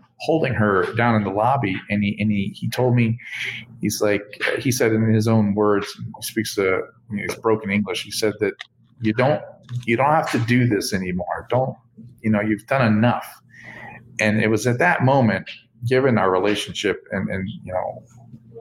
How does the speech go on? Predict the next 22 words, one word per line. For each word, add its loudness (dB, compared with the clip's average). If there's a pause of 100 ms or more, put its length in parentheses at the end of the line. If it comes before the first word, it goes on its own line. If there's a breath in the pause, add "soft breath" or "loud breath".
(160)
the, -4
the -4
few 0
words 2
that -4
he 2
ever -2
speaks, -4
it -4
was -4
like 0
a -4
light -2
switch -6
that -10
went -2
off -2
in -14
my -2
head. 0 (680 loud breath)
And, 2
um, 2